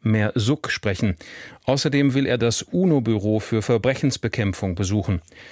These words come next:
Vor dem Hintergrund der Gewalt islamistischer Terrorgruppen in der Region geht es bei dem Termin um Extremismusprävention und Deradikalisierung.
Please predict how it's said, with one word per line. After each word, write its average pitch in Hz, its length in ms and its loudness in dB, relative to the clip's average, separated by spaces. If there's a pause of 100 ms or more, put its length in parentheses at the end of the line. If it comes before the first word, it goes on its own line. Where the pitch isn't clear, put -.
(240)
Vor - 140 -2
dem 98 120 2
Hintergrund 131 460 2
der 131 100 0
Gewalt 123 360 2
islamistischer 127 760 0
Terrorgruppen 156 720 0
in 135 140 0
der 139 160 0
Region 135 520 2
geht 135 280 -4
es 120 160 -4
bei 113 160 0
dem 110 160 0
Termin 120 460 2
um 113 280 0
Extremismusprävention 110 1500 -2
und - 340 -4
Deradikalisierung. 101 1120 -2